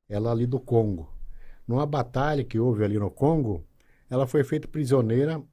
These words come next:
e levada, então, lá pra Accra. Nesse espaço lá onde era um entreposto que traziam gente de lá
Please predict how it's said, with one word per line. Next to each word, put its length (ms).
e 80
levada, 480
então, 400
lá 320
pra 260
Accra. 480
Nesse 360
espaço 580
lá 160
onde 380
era 200
um 120
entreposto 920
que 160
traziam 760
gente 460
de 100
lá 280